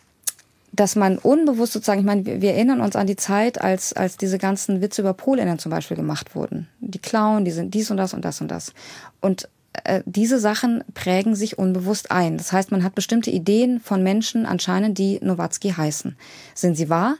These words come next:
Nein. Das heißt, man muss es sich einfach sagen, man muss sich bewusst werden, was für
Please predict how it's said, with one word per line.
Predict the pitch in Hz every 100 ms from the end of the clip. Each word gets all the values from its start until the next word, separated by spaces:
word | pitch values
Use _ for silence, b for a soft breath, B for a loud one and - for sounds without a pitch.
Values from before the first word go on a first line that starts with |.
| -
Nein. | 233 185 139 113 - _ B B B B
Das | 180
heißt, | 185 214
man | 220 196
muss | 196
es | 196
sich | - -
einfach | 170 175
sagen, | - 160 165 202 254 269 B B B B
man | 180
muss | 185 190
sich | -
bewusst | - 175 254 269 -
werden, | 202 196 175
was | 180 240 -
für | 226 202